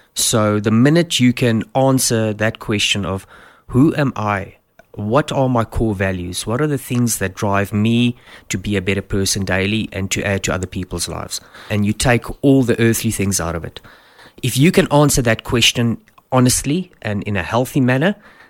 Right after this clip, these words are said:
then it is surprising how many other things in your life fall in place. It's a question which you've got to ask daily because we default back to earthly ways very quickly.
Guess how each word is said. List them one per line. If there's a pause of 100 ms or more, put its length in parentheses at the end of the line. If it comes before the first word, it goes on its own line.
(100)
then
it
is
surprising
how
many
other
things
in
your
life
fall
in
place. (460)
It's
a
question
which
you've
got
to
ask
daily
because
we
default
back
to
earthly
ways
very
quickly.